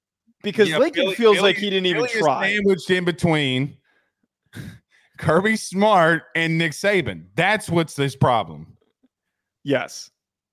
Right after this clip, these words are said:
Speaker 1: It's hard to, it's gonna be hard for, for Billy to recruit. It's just crazy. It's really crazy that, that Lincoln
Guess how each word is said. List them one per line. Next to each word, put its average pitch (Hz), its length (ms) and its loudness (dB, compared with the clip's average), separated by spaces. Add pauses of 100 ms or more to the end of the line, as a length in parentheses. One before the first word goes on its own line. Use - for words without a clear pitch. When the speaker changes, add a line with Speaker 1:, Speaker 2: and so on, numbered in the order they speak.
(400)
Speaker 1:
It's 151 140 -2
hard 180 220 6
to, 180 180 -2
it's 151 200 -8
gonna 175 180 -2
be 160 140 2
hard 156 220 2
for, 135 360 0 (100)
for 135 120 -6
Billy 147 280 0
to 135 100 -2
recruit. 131 480 -4
It's 139 180 -6
just 175 220 -8
crazy. 147 840 -2
It's 135 220 -6
really 185 480 2
crazy 143 640 -4
that, 123 340 -6
that 123 160 -6
Lincoln 135 520 -8